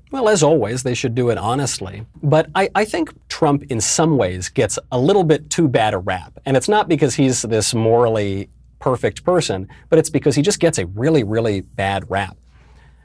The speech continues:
I, if I'm judging the integrity of my president, one of the key features that I'm gonna look at is if he keeps his promises, if he keeps his campaign promises.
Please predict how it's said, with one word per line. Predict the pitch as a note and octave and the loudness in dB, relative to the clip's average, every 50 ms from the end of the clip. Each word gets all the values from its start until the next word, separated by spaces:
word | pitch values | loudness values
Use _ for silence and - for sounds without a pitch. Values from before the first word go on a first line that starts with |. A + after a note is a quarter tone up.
| _ _ _ _ _ - - - - - _ _ - - - | _ _ _ _ _ -20 -20 -20 -20 -20 _ _ -16 -2 -2
I, | F#3+ F3+ - | 0 2 2
if | F#3+ - | 2 2
I'm | G#3 A#3 C4+ A#3+ | 2 2 2 4
judging | D3+ D#3+ C#3+ C3+ B2 B2+ A#2 | 4 4 4 4 2 0 -2
the | G#2 | -2
integrity | G2+ G2 - - A2+ G#2+ A2 G2+ F#2 F2+ F#2 | -2 -2 -2 -2 -2 -2 -2 -4 -4 -6 -8
of | F#2 - | -8 -8
my | G#2+ G2 F#2 | -6 -6 -6
president, | - - - F#2 F2 - - - - - - - - - | -6 -6 -8 -8 -8 -10 -14 -16 -18 -20 -20 -20 -12 -4
one | C#3 F3 A3 B3 | -2 2 2 2
of | G#3 D#3+ | 2 2
the | C#3 B2 A2 G#2 G2+ A2 - - | 0 0 0 -2 -4 -8 -12 -18
key | - - - G3+ G#3 G#3 | -14 -6 -4 -2 -2 -2
features | - - E3 D#3+ C#3+ - - - - - | 0 2 0 0 0 0 -6 -10 -8 -8
that | G#2 | -4
I'm | G#2 A2 A#2+ | -2 0 0
gonna | A2+ G2+ | 0 0
look | F#2 G2 G2+ F#2+ - | 0 -2 -4 -4 -4
at | F#2+ F2+ - - - - - - - - - _ - | -8 -8 -12 -18 -20 -20 -20 -20 -20 -20 -20 _ -2
is | C3 B2 A#2 A#2 G#2+ - - | 0 2 2 0 -2 -2 -4
if | - - | -2 -2
he | C#3+ | -2
keeps | C3+ - - - - - | -2 -2 -4 -4 -4 -4
his | B2 - | -6 -4
promises, | - B2 G#2 G2+ G2 F#2+ - - - - - - - - - - - - | -2 -2 -2 -2 -6 -8 -12 -14 -16 -20 -20 -20 -20 -20 -20 -20 -14 -10
if | |
he | - A2+ | -10 -6
keeps | - B2+ A#2 - | -4 -6 -6 -4
his | - G#2+ | -8 -8
campaign | - - G2+ F#2+ G2 F#2 F#2 - | -6 -6 -6 -6 -8 -10 -12 -12
promises. | - - - - - - - - - | -16 -18 -18 -18 -18 -18 -18 -20 -20